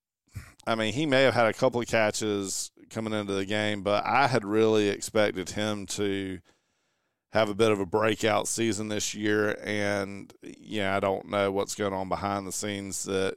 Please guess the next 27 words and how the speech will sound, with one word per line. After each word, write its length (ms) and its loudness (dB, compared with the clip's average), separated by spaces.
you 140 -8
know, 140 -4
that 240 -4
have, 200 -4
may 160 2
have 160 0
limited 460 -2
his 180 -2
production 540 -2
up 160 -4
to 80 -8
this 200 -4
point, 460 -8
but, 460 6
um, 300 4
he, 340 -2
he 180 2
had 280 4
a 120 -6
few 260 -6
great 260 2
catches, 800 0
and, 320 -4
um, 480 -6
yeah, 240 2
it, 280 4
it, 140 0